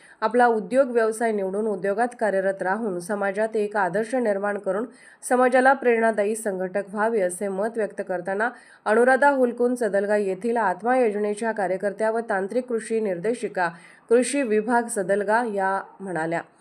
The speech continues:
बेडकियाळ येथील साहित्य, संस्कृती आणि शेती सोशल फाउंडेशन व ग्रामपंचायत बेडकियाळ यांच्या सहकार्याने महिलांसाठी ज्यूट बॅग तयार करण्याचे प्रशिक्षण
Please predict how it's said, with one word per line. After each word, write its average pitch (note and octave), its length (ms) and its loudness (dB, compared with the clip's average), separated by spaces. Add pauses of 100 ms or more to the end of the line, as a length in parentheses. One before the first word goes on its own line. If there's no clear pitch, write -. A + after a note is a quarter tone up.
(300)
बेडकियाळ B3 440 4
येथील C#4+ 320 2
साहित्य, A#3+ 420 2
संस्कृती A#3 580 -2
आणि A#3 220 0
शेती A3+ 360 -4
सोशल B3 400 0
फाउंडेशन A#3 500 -2
व A#3+ 80 -2
ग्रामपंचायत A#3 720 -2
बेडकियाळ G3 480 -2
यांच्या G3+ 420 -2
सहकार्याने G#3 720 -2 (320)
महिलांसाठी C4+ 640 4
ज्यूट A3 320 -4
बॅग G3+ 180 0 (140)
तयार F#3+ 180 0
करण्याचे G3 420 -4
प्रशिक्षण G#3+ 600 -4